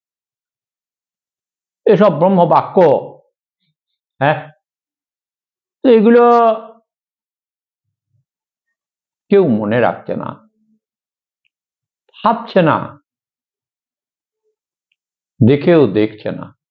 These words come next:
কত কত বাড়িতে এরকম কথা লেখা থাকে, সেগুলো কেন লেখা আছে, এর মানে কি? হ্যাঁ, আমি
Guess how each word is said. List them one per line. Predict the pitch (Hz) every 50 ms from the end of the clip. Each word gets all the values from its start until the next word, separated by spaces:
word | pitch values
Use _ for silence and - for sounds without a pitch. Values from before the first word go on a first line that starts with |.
| _ _ _ _ _ _ _ _ _ _ _ _ _ _ _ -
কত | 131 127 113 135 131 139
কত | 131 123 143 139 139 131 - - - _ _ _ _ _ _ _ _ _ _ _ _ _ _ _ _ _ _ _ _ -
বাড়িতে | 107 104 120 120 127 131 135 123 120 165 180 185 180 160 135 - - - -
এরকম | 147 143 147 147 147 156 147
কথা | 143 - 123 107 - - 147
লেখা | 139 113 101 98 - - 175
থাকে, | 180 - - - - - - 113 _ _ _ _ _ _ _ _ _ _ _ _ _ _ _ _ _ _ _ _
সেগুলো | - - 143 135 127 131 143 147 156 156 151 147 143 147 -
কেন | 127 110 110 127 147
লেখা | 147 147 143 - 156 160
আছে, | 156 147 - 170 165 165 160 160 - _ _ _ _ _ -
এর | 156 156 165 165
মানে | 147 135 127 131 147 165 185 185
কি? | 185 208 202 202 202 202 202 202 - - - _ _ _ _ _ _ _ _ _ - -
হ্যাঁ, | 190 226 233 - - - _ _ -
আমি | - 220